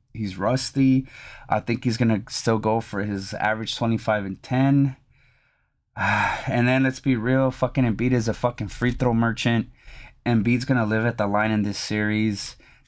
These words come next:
Don't be surprised if Embiid shoots, like, eight free throws a game. I'm just putting it out there.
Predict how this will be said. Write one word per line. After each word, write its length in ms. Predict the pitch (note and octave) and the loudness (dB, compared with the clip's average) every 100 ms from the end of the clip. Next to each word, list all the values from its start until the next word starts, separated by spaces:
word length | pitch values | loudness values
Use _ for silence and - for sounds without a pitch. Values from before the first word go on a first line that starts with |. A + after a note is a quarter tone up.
| - | -2
Don't 160 | A2 | 0
be 80 | A#2 | 2
surprised 560 | - C3 - A2 A#2 A2+ | 0 -4 0 0 0 -2
if 80 | |
Embiid 400 | G#2 G2+ F#2+ G#2+ | -2 -4 -2 -4
shoots, 340 | - - A2 - | -4 -6 -6 -4
like, 160 | G2 - | -6 -4
eight 240 | G#2+ G#2 | -4 -4
free 160 | - A#2 | -4 -4
throws 280 | G#2+ A2 G2 | -2 -4 -4
a 60 | |
game. 520 | E2+ G#2 A2 A2 G#2+ - - - _ _ | -6 -2 0 0 0 -6 -20 -20 _ _
I'm 160 | A2 A2 | 0 0
just 220 | A2 - | -2 -4
putting 240 | - A#2 | 0 2
it 140 | A#2 A#2 | 4 2
out 200 | A#2+ A2+ | 0 -2
there. 200 | A#2+ A#2 | -2 -2